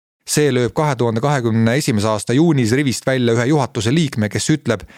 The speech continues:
et Märdi süüdistused on tema füüsilisele ja vaimsele tervisele muutunud talumatuks, mistõttu ta lahkub juhatusest. Peagi järgneb talle ka Eva. Suveks on juhatus sisuliselt laiali jooksnud.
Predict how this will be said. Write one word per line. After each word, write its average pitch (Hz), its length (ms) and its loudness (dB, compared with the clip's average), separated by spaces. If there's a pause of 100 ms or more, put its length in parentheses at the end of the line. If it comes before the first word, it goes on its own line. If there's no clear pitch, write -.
(120)
et 123 120 -2
Märdi 151 360 0
süüdistused 139 680 0
on 120 180 0
tema 120 260 0
füüsilisele 117 760 0
ja 123 120 0
vaimsele 135 420 0
tervisele 135 460 0
muutunud 147 480 0
talumatuks, 107 800 0 (440)
mistõttu 117 400 -2
ta 110 120 0
lahkub 156 340 -2
juhatusest. 101 640 -4 (800)
Peagi 135 320 0
järgneb 117 380 -2
talle 117 260 0
ka 110 140 -2
Eva. 98 320 -2 (1000)
Suveks - 500 -2 (260)
on 120 140 2
juhatus 131 380 0
sisuliselt 107 460 -2
laiali 101 340 -2
jooksnud. - 440 -6